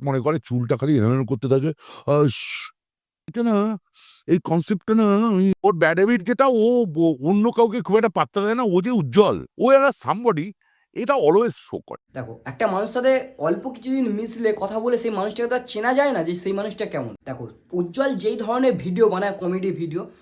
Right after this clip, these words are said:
Speaker 2: সেগুলোর মধ্যে ওর একটা আলাদা একটা ন্যাক থাকে ভাই, সত্যি কথা বলতে। আর ও সেই ন্যাকটা দিয়ে ও মিশতে মানুষের সাথে ভালোবাসে।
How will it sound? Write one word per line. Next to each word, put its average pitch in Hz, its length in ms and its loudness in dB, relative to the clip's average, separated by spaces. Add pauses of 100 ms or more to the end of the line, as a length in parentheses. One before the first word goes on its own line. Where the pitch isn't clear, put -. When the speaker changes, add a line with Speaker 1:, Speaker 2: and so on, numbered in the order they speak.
(140)
Speaker 2:
সেগুলোর 240 400 -2
মধ্যে 269 200 0
ওর 269 60 -2
একটা 269 180 -2
আলাদা 233 300 0
একটা 262 180 0
ন্যাক 226 400 0
থাকে 143 240 -4
ভাই, 113 140 -10
সত্যি - 300 -10
কথা 214 180 0
বলতে। 151 260 -2
আর 156 80 -4
ও 196 120 -4
সেই 240 240 -8
ন্যাকটা 220 360 -4
দিয়ে 262 140 -2
ও 247 60 0
মিশতে 233 400 -4
মানুষের 254 280 -6
সাথে 208 120 -4
ভালোবাসে। 160 460 -4